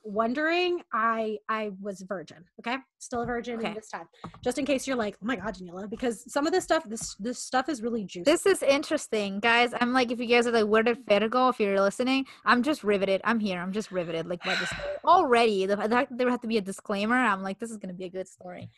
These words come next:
Speaker 2: Uh, go
Speaker 1: Okay,
Speaker 2: ahead.
Speaker 1: here we go. <laughs> Oh my God. Okay.
Speaker 2: Gotta get in my comfy blanket. Yeah.
Speaker 1: Okay. <sighs> Tuesday, December fifteenth, two thousand nine.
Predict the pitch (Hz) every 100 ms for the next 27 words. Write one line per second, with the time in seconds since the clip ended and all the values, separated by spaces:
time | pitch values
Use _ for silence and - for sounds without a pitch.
0 | _ _ - 349 370 285 277 277 - -
1 | - - 311 370 302 240 262 339 440 1077
2 | - - - - 330 320 302 254 233 214
3 | - 247 233 220 196 277 285 247 - -
4 | _ - 269 277 - 285 - 262 254 -
5 | 185 - _ _ - - - - - -
6 | - - _ - - - - _ _ -
7 | 302 349 359 349 339 220 226 233 233 -
8 | 202 190 202 - - 214 190 190 175 -
9 | 185